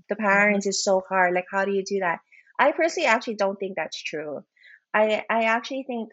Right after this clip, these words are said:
Speaker 1: for the most part, parents want their children to be healthy. And so when the doctor says, "You need to do this for your child to be healthy," for the most part, they're on board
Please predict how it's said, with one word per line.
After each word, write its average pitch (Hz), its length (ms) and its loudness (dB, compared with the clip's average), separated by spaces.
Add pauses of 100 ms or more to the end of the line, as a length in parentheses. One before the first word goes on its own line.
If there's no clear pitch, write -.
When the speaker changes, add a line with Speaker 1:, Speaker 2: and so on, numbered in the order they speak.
(340)
Speaker 1:
for 254 140 0
the 262 80 0
most 262 320 -2
part, 262 300 -2 (440)
parents 247 480 -4
want 202 420 -6
their 208 160 -4
children 190 440 -6
to 185 140 -8
be 180 380 -6
healthy. 175 560 -6 (460)
And 214 240 2
so 208 300 2
when 202 560 -2 (260)
the 208 120 2
doctor 226 360 2
says, 208 320 -4
"You 214 140 -2
need 202 200 -4 (160)
to 208 100 -10
do 208 180 2
this 339 400 0
for 254 120 -2
your 233 160 0
child 202 320 -2
to 214 80 -6
be 202 120 -2
healthy," 202 680 -2 (140)
for 294 100 0
the 339 60 -2
most 370 300 -4
part, 233 260 2
they're 220 180 2
on 220 140 -2
board 220 520 0